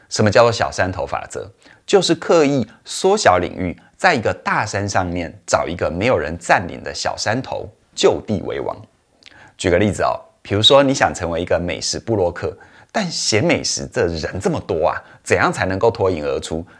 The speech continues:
在一片红海里找到一片小蓝海呢？你可以从众多美食当中选一种你最有兴趣的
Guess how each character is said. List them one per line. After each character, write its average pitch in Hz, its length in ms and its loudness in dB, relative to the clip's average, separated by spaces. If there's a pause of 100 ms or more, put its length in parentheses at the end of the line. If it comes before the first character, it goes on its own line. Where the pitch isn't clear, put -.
在 190 160 2
一 139 60 4
片 143 200 -2
红 - 240 0
海 104 200 0
里 87 320 -2
找 76 180 0
到 101 200 2
一 101 40 -2
片 101 180 -4
小 85 220 -2
蓝 73 200 -6
海 - 220 -6
呢？ 73 160 -12 (720)
你 104 100 2
可 120 100 4
以 110 60 8
从 98 240 0
众 127 260 2
多 104 180 2
美 87 220 -2
食 - 220 -4
当 78 200 -4
中 78 220 -4 (200)
选 82 360 2
一 127 40 0
种 80 220 0
你 82 120 -6
最 151 240 0
有 - 120 -2
兴 82 220 -4
趣 73 180 -6
的 - 140 -8